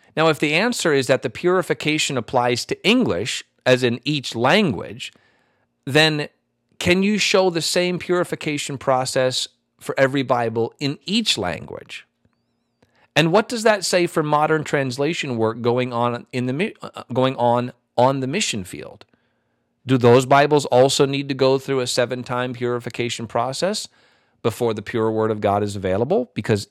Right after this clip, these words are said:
if, again, if that's what you think Psalm twelve six and seven is talking about. Again, I could be mistaken. I, I know this doesn't represent everybody's position, but are you saying that God's word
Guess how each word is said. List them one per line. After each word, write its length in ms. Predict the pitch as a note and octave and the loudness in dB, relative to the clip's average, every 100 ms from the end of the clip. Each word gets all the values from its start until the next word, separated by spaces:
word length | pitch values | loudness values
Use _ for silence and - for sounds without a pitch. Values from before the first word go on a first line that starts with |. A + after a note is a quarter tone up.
| - | 2
if, 220 | C#3 - - | 2 2 -4
again, 280 | C3 B2 F2 - | 0 0 -2 2
if 220 | D3 D3+ | 4 4
that's 260 | - B2 - | 2 0 0
what 180 | B2 - | -4 -4
you 100 | A2 | -4
think 320 | A2+ G#2+ - | -4 -4 -8
Psalm 280 | - G#2+ G#2 | -4 -4 -4
twelve 320 | - G#2 G2 | -2 -2 -2
six 220 | G2 - | -8 -10
and 100 | F#2+ | -10
seven 240 | - F2 | -8 -8
is 120 | F2+ - | -10 -10
talking 340 | C#3+ C#3+ - | -8 -8 -12
about. 280 | D#2 D#2 - _ _ _ _ _ _ _ _ _ _ _ _ _ _ _ _ _ | -14 -16 -20 _ _ _ _ _ _ _ _ _ _ _ _ _ _ _ _ _
Again, 220 | A2+ D#3 C3+ | 0 2 2
I 120 | G#2 A#2+ | 2 2
could 160 | - | 2
be 100 | D#3 | 0
mistaken. 640 | F3+ G#3 - C3+ B2+ F3+ G#3+ _ - | 2 2 2 2 2 -4 -6 _ -6
I, 140 | B2 - | -6 -2
I 80 | A2 | 0
know 180 | A#2+ C3+ | 4 4
this 160 | D3 | 4
doesn't 240 | - C#3 D#3 | 0 -2 0
represent 440 | C3+ D3 C#3 C#3+ - | -2 0 -4 -4 -4
everybody's 500 | A#2+ C3+ B2 A#2 - | -2 -2 -2 -4 -6
position, 540 | G#2+ G2 F#2 C3+ F3+ _ _ _ _ _ _ _ _ _ _ - | -8 -8 -8 -10 -12 _ _ _ _ _ _ _ _ _ _ 0
but 340 | D#3 E3 _ _ _ - | 2 2 _ _ _ 2
are 120 | D#3 | 2
you 160 | F3+ | 2
saying 340 | F#3+ - F3+ E3+ | 0 0 0 -2
that 120 | D#3 | -2
God's 340 | D3 D3 C#3 | 0 0 0
word 360 | C#3 D3+ D3+ D3 | -2 0 0 -2